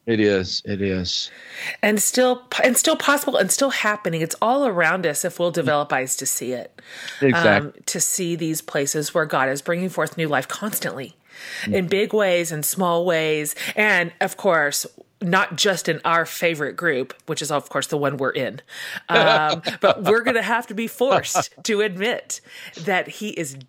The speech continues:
Speaker 2: deeply at work all over the world,
Speaker 1: Yeah.
Speaker 2: um, in every community, in every culture. And he is very much in charge of his own, of his own world. Very, very
Speaker 1: Yeah.
Speaker 2: much in charge. I love it. To me,
Speaker 1: Yeah.
Speaker 2: that's relieving.
Speaker 1: Yeah.
Speaker 2: That I,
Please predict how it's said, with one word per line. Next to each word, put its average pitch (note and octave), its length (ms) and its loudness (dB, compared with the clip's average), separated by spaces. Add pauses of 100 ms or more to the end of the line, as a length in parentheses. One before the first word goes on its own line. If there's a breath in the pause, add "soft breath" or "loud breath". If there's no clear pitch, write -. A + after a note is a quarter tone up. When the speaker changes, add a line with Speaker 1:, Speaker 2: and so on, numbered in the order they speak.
Speaker 2:
deeply A3+ 540 -2
at - 180 -4
work D3+ 380 -6 (120)
all A3 260 2
over F3+ 200 -4
the D3+ 100 -4
world, - 400 -14 (460 loud breath)
Speaker 1:
Yeah. D#3+ 400 -2
Speaker 2:
um, D#3 320 -10
in E3 160 -8 (100)
every A3 400 -4
community, D#3+ 640 -6
in C#3+ 160 -8
every G#3 360 -4
culture. D3+ 680 -8 (440 loud breath)
And E3 720 -2 (100)
he G#3+ 140 -6
is D#3 200 -6
very G3+ 540 -2
much D#3+ 280 -4
in D#3+ 140 -8
charge - 500 -8 (160)
of F3 160 -4
his F3 240 -6
own, D3 260 -8 (580)
of F#3 140 -2
his E3+ 180 -6
own D3 200 -6
world. - 340 -10 (140)
Very, C#4 300 -2
very E3+ 200 -2
Speaker 1:
Yeah. G2+ 60 -4
Speaker 2:
much A#2+ 200 -8
in G#2+ 80 -18
charge. B2 220 -10
I F#3+ 120 2
love F3 280 -2
it. - 60 -14
To - 100 -10
me, F#3 100 -6
Speaker 1:
Yeah. G#3 100 -6
Speaker 2:
that's - 140 -6
relieving. C3+ 440 -12 (720 loud breath)
Speaker 1:
Yeah. G2 140 -4
Speaker 2:
That E3+ 180 -4
I, F3+ 80 0